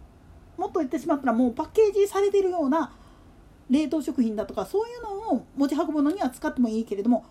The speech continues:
生ものは絶対に入れない。入れたらもう不衛生だからやめとくっていう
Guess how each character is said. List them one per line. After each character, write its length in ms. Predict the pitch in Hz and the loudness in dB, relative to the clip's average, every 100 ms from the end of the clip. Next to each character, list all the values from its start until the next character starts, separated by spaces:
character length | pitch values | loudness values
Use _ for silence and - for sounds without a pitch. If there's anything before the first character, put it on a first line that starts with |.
| - | -4
生 280 | 233 285 415 | 4 4 4
も 100 | 508 | 0
の 100 | 453 | 0
は 60 | 254 | 2
絶 180 | 254 247 | 0 2
対 140 | 339 | 6
に 160 | 240 247 | 8 8
入 100 | 285 | 6
れ 60 | |
な 200 | 294 285 | 4 0
い。 80 | 269 - - - - - - - - - | -6 -16 -20 -20 -20 -20 -20 -20 -20 -2
入 120 | 349 | 2
れ 100 | 392 | 2
た 100 | 311 | 2
ら 160 | 302 262 | 0 0
も 360 | 214 240 226 - - | 2 2 2 -4 -12
う 40 | |
不 120 | 247 339 | 2 2
衛 100 | 359 | 4
生 140 | 262 | 2
だ 80 | 214 | -2
か 80 | 190 | 0
ら 60 | |
や 100 | 202 | 2
め 100 | 269 | 4
と 80 | 262 | 2
く 120 | 277 | -2
っ 40 | 285 | -4
て 160 | - | -4
い 80 | 220 | -2
う 240 | 233 226 | -2 -6